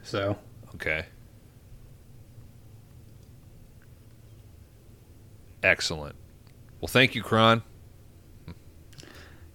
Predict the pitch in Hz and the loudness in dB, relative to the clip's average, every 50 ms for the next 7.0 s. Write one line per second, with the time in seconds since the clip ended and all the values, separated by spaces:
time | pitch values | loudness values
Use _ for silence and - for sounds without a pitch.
0 | - - - 101 92 92 92 98 98 - - 110 101 95 98 95 95 95 - 107 | -4 2 4 4 4 6 6 6 6 6 6 6 6 6 6 6 4 4 2 -2
1 | - - 110 104 95 98 98 98 98 101 - 123 120 123 120 113 123 127 127 127 | 0 2 2 2 2 4 2 2 2 2 4 4 6 6 6 4 4 4 4 6
2 | 143 165 - - - - - - - - - - - - - - - - - 110 | 6 4 4 4 2 2 2 0 -2 -6 -8 -10 -14 -16 -18 -20 -18 -14 -12 -12
3 | - - - - - 101 - - - - - - - - - - - - - - | -12 -12 -14 -12 -12 -12 -12 -14 -20 -16 -16 -16 -16 -16 -18 -18 -18 -18 -18 -18
4 | - - - - - - - - - - - - - - - - - - - - | -18 -18 -18 -18 -18 -18 -18 -18 -18 -18 -18 -18 -16 -16 -16 -16 -18 -20 -20 -20
5 | - - - - - - - - - - - - 92 - - 117 87 82 82 80 | -18 -18 -16 -16 -16 -16 -14 -14 -14 -10 -6 -4 -2 2 4 4 6 6 4 4
6 | - - - - 92 92 95 95 92 - - 104 117 117 - - 92 87 101 104 | 4 2 4 4 6 6 6 6 6 6 8 8 8 8 8 6 8 8 8 6